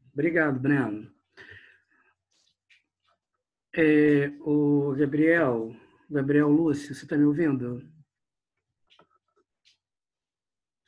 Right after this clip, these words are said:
Gabriel Lúcio, você está me ouvindo? Ó, eu recebi o recado da sua mãe, da agenda, Edu, falando da P R de literatura.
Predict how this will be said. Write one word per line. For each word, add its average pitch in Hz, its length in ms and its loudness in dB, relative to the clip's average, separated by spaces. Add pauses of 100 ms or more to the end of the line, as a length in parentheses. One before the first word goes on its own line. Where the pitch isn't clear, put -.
(540)
Gabriel 160 440 -2
Lúcio, 170 420 -2
você 143 220 -6
está 143 180 -6
me 147 60 0
ouvindo? 139 680 -4 (2500)
Ó, 208 200 2
eu 180 60 -2
recebi 202 420 -2
o 220 40 2
recado 180 480 2
da 160 120 -2
sua 160 240 -4
mãe, 160 380 0
da 147 140 0
agenda, 139 520 0
Edu, 131 500 0
falando 156 340 -2
da 151 100 -4
P 151 100 -6
R 123 600 -4
de 127 100 -10
literatura. 135 840 -4